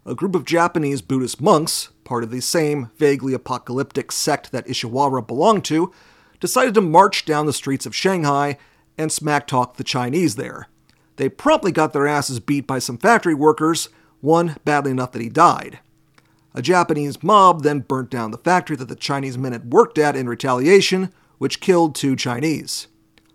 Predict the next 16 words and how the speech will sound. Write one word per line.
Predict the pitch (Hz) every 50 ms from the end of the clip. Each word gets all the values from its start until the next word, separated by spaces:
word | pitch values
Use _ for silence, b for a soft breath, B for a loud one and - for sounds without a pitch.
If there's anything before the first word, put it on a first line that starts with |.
| _ _ _ -
A | - -
policeman | 147 170 202 247 - - 175 175 170 160
was | 147 120 -
later | 131 127 123 123 117
killed | - - 160 151 147 135
when | 135 127
authorities | 117 - 143 139 143 139 131 127 117
arrived | 127 113 139 156 156 156 156 139
to | 117
try | - - 131 123 127
and | 123 117 107 -
stop | - - - 123 117 - -
the | 117
resulting | 117 117 104 135 123 117 - 117 117
street | - - 170 190 170 -
fighting. | - 127 117 - - - - -